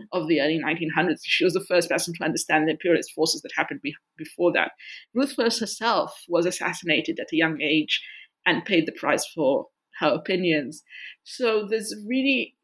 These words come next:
um, I think, strong genealogy there of Jewish women who speak out, sometimes pay a very heavy price.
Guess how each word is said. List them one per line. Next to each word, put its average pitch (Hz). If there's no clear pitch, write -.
um, 190
I 220
think, 233
strong 214
genealogy 180
there 165
of 175
Jewish 190
women 165
who 170
speak -
out, 151
sometimes 202
pay 180
a 170
very 190
heavy 165
price. -